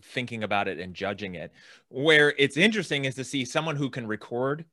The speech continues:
good stuff, make good content, but then doesn't actually share it.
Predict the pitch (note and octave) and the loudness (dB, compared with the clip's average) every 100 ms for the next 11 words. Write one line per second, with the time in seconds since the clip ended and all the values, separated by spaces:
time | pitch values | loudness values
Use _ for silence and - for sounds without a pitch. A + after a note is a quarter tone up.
0 | _ _ C3 C#3 - - B2+ D3+ - A#2 | _ _ -2 -2 -2 -2 -2 -2 -8 -4
1 | B2+ C#3 - C3+ C3+ - A#2 C3 F3+ G#3+ | -4 -4 -4 -2 -2 -2 -2 -2 0 -2
2 | A3 - _ C#3+ D3 C#3+ A#2 B2+ C3 C#3+ | -2 -16 _ 0 2 0 0 0 0 -2
3 | G#2 C3 - A#2 G2 - - A#2+ C3+ G#3+ | -6 -6 -6 -12 -12 -10 -4 -2 -2 -4